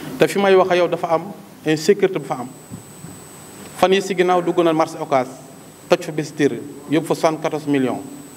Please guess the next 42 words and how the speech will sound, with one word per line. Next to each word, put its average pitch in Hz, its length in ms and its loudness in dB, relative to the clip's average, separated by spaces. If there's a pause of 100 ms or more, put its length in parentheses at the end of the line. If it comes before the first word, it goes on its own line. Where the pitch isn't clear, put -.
(1120)
Toj 190 120 6
nañ 208 120 2
fa 208 80 -2
ascenseur 170 520 4
yi, 127 120 -2
yóbbu 160 240 -2
fa 151 60 -10
xaalis 143 300 0
bu 143 80 -6
bari. 120 360 -2
Dem 165 120 2
nañ 175 140 2
garage 170 300 4
Dakar 156 260 0
Bes 147 220 -4
bi, 175 200 -6 (100)
toj 175 200 4
ko, 156 240 -4
yóbbu 147 240 -2
fa 147 80 -4
xaalis, 139 360 -2 (680)
rey 196 200 6
fa - 140 -2
ay 160 160 2
nit. 135 160 4 (720)
Loolu 139 160 4
lépp 147 160 0
lu 147 100 -2
ko 147 100 0
waral 135 180 2
mooy 131 120 -2
manque 131 340 0
de 127 60 -10
sécurité. 123 400 -10 (1120)
Wax 165 200 8
nga, 185 120 6
nga 180 140 6
ni 185 120 4
pare 185 240 4
ngeen 180 280 6
pour 165 140 -2
def 160 400 0